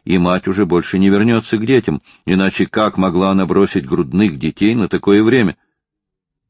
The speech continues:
Что же мне делать с ними? Я забываю даже о Трофиме, мучительно раздумывая над судьбой этих несчастных,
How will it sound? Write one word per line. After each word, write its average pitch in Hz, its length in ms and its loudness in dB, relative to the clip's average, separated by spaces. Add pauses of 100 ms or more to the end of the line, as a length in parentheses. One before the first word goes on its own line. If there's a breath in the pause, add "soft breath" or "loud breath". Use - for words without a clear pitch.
(120)
Что - 260 -4
же 95 120 -4
мне 98 180 -2
делать 65 280 -4
с - 120 -16
ними? 67 260 -4 (920)
Я 107 360 -2
забываю 76 560 -4
даже 78 440 -6
о - 80 -10
Трофиме, 87 680 -4 (320 soft breath)
мучительно 98 600 0
раздумывая 92 680 0
над 87 200 -2
судьбой 90 420 0
этих 87 240 -6
несчастных, 98 760 -4